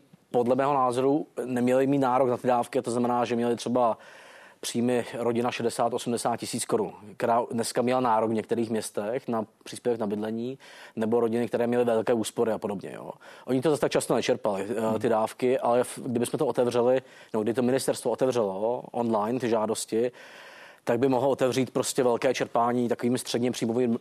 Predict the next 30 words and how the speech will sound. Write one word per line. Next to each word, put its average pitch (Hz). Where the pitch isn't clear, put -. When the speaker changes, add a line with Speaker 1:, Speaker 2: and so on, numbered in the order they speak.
Speaker 1:
příjmovými 120
domácnostmi. 107
Takže 104
ty 101
Speaker 2:
No. 117
Speaker 1:
si 123
taky 120
pohorší 101
potenciálně. 110
Speaker 2:
Když -
to 107
shrneme, 117
paní 120
Kalíšková, 123
polepší 143
si 185
ti, 139
kteří 135
si 147
polepšit 131
mají, 113
protože 117
jejich 117
situace 113
je -
taková, 95
že 101
si 107
zaslouží, 123
potřebují, 147